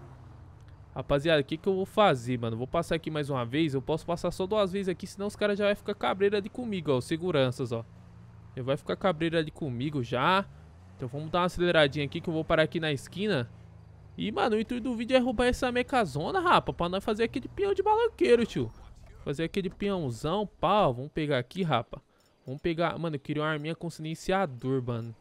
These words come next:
Nossa, eu não vou ter, rapaziada. Vai ter que ser essa aqui mesmo, mano. Vai ter que ser uma pistolinha mesmo.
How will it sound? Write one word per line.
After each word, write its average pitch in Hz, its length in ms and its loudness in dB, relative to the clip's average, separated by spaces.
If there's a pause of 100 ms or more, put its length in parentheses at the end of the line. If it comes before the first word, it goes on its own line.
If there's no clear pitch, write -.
(680)
Nossa, - 380 -8
eu 143 60 -2
não 147 100 -6
vou 185 240 -2
ter, - 320 -4
rapaziada. 131 540 -2
Vai 131 100 -2
ter 151 140 -8
que - 80 -18
ser - 140 -4
essa 160 200 -2
aqui 190 240 -6
mesmo, 147 220 -4
mano. 117 220 -4
Vai 117 100 -2
ter 143 100 -6
que 135 100 -18
ser - 80 -8
uma 160 100 -4
pistolinha 170 540 -4
mesmo. 135 320 -2